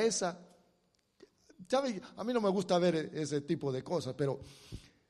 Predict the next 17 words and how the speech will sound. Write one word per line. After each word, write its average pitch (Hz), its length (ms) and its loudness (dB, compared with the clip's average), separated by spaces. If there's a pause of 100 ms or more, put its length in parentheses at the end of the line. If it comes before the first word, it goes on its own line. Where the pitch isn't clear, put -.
(1800)
lo 147 180 0
hacían 202 380 -4
pedazos 202 600 -6
y 147 60 -6
se 151 160 -2
volvía 139 540 0
a 156 60 0
unir. 175 400 -4 (3500)
Y 156 140 2
luego 220 380 4
me 185 140 6
imaginé 175 560 0
yo, 214 200 -4 (640)
¿de 147 240 -2
dónde 294 420 10
sacaron 247 500 2
estos? - 540 -4